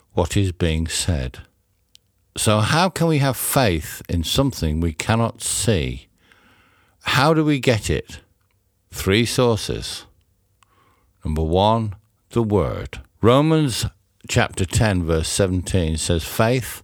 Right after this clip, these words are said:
comes by hearing the message, and the message is heard through the word of Christ."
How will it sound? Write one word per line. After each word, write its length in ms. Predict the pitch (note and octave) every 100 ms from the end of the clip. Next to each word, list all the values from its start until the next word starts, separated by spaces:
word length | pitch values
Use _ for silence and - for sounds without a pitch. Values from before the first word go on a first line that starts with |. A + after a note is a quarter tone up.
| - - - _
comes 300 | B2+ C3 A#2+
by 240 | A2+ G#2+
hearing 420 | G2+ B2 C#3+ B2+
the 80 | F#2
message, 640 | D#2 C#2+ - C#2 D2 - - _ _ _ _ _
and 160 | G#2 A2
the 80 | A2+
message 400 | A#2+ A2+ A2 A#2+
is 200 | G#2+ -
heard 400 | B2+ G2+ F#2+ E2
through 180 | -
the 100 | F#2
word 320 | F#2 F#2 G2 F#2+
of 140 | -
Christ." 580 | - A#2+ F#2+ - -